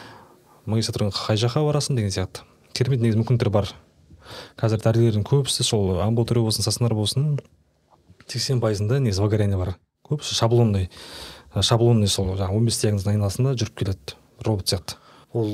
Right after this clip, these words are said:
Speaker 2: не то, что, мысалы, айтып отырмын жаңағы, кез келген ол маман иесі, ол саморазвитие. Яғни сол мамандығына байланысты саморазвитие үшін не керек? Ә, үлкен, біріншісі ол уақыт керек,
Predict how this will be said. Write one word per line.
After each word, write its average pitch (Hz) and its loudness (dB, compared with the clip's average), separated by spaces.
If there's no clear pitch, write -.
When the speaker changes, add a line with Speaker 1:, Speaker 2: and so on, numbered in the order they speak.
Speaker 2:
не 107 -2
то, 147 -4
что, 147 -2
мысалы, 107 -4
айтып 110 -2
отырмын 175 0
жаңағы, 104 -2
кез - -2
келген 120 0
ол 101 -2
маман 113 0
иесі, 117 0
ол 113 -4
саморазвитие. 117 0
Яғни 117 -2
сол 123 0
мамандығына 127 2
байланысты 120 0
саморазвитие 135 0
үшін 123 0
не 127 2
керек? 120 0
Ә, 104 -2
үлкен, 107 0
біріншісі 113 -2
ол 101 -4
уақыт - -2
керек, 196 -2